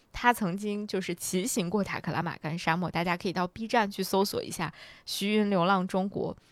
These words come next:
他有很长的一段视频，就是记录了他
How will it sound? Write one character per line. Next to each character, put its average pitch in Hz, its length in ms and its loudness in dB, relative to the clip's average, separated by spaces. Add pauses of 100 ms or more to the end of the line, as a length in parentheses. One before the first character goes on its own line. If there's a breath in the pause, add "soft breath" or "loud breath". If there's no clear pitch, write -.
(120 soft breath)
他 233 180 2
有 214 180 4
很 156 240 -2
长 160 360 -4
的 262 100 8
一 196 140 0
段 165 200 2
视 175 200 -4
频， 139 260 -10
就 180 160 -4
是 180 100 -4
记 196 200 -4
录 190 160 2
了 165 100 0
他 190 300 0